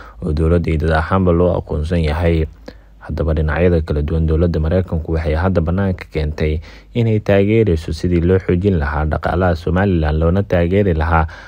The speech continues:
aragti ahaan waxa Mareykanku ka qabo siyaasadda arrimaha dibadda. Haddaba, dhinaca kale, waxaa jira in dowladda Maraykanku ay dhinaca ta-, ka taageerayso sidii loo xoojin lahaa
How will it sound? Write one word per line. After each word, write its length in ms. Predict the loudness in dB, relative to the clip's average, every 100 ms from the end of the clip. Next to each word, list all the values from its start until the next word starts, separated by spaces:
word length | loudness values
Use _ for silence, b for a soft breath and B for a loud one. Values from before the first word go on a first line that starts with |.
| B
aragti 400 | -6 -4 -2 -2
ahaan 240 | 0 0 0
waxa 240 | 0 0
Mareykanku 560 | 0 0 0 -4 -2 -2
ka 80 | 0
qabo 320 | -2 0 -2
siyaasadda 480 | 0 -2 -2 -2 -2
arrimaha 240 | 0 0 0
dibadda. 560 | 0 0 2 2 2 -4 B B B -10 -6
Haddaba, 220 | -2 0
dhinaca 320 | 0 0 -2 -4
kale, 140 | 0 0
waxaa 220 | 0 -2
jira 240 | 0 0
in 160 | 0 0
dowladda 320 | 2 2 2
Maraykanku 640 | 2 2 0 0 -6 -4 -8
ay 160 | -6
dhinaca 480 | -2 -2 0 0 -2 -4 -4
ta-, 80 | -2
ka 140 | -2
taageerayso 800 | -2 0 2 2 2 2 -2 -4
sidii 240 | 0 2
loo 200 | 2 2 4
xoojin 320 | 2 4 0
lahaa 320 | 2 2 2